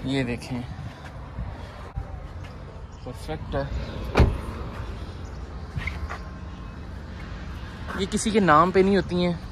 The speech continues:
इनके इस तरह गाड़ी मेरे ख्याल से पूरी, अ, ले सकते हैं ये नहीं, ये नहीं पता मुझे।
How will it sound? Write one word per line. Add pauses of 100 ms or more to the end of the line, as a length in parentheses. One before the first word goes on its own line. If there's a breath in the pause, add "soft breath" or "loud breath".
(260)
इनके
इस
तरह
गाड़ी
मेरे
ख्याल
से
पूरी,
अ, (960 loud breath)
ले
सकते
हैं
ये
नहीं,
ये
नहीं
पता
मुझे।